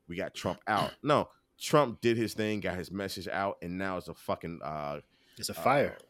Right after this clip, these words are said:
Speaker 1: a fire, you know what I'm saying? A wild ass fire all over the fucking United States.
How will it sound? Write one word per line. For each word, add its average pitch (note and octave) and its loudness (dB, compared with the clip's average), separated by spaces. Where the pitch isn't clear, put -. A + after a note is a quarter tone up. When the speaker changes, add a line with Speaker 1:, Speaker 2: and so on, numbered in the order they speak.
Speaker 1:
a - -12
fire, G#2 2
you A2+ 0
know A2+ 4
what A2 0
I'm - -6
saying? G2+ 4
A G2 2
wild G#2 6
ass G2 0
fire G#2 0
all G#2 4
over G2 2
the F2+ -2
fucking F2+ -6
United F2 -4
States. A#2+ -4